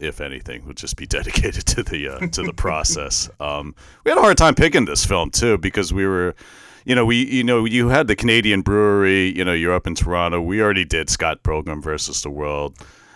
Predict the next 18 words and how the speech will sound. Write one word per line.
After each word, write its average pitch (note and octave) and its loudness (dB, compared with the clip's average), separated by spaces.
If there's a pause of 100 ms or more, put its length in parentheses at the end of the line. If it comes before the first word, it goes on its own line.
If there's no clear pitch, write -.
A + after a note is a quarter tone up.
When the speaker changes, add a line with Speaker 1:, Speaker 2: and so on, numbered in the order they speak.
(220)
Speaker 1:
Uh, D2+ -4
we F#2+ -2
were F#2 -2
kinda F2 -2
going D#2 -4
back D2+ -4
and D2+ -10
forth D2 -6
on C2+ -10
different, C#2+ -10
uh, C2+ -8
Canadian D2 -8
films. C2+ -10
We D2+ -6
landed C#2+ -8
on C2 -14
this C2+ -8
one. B1+ -16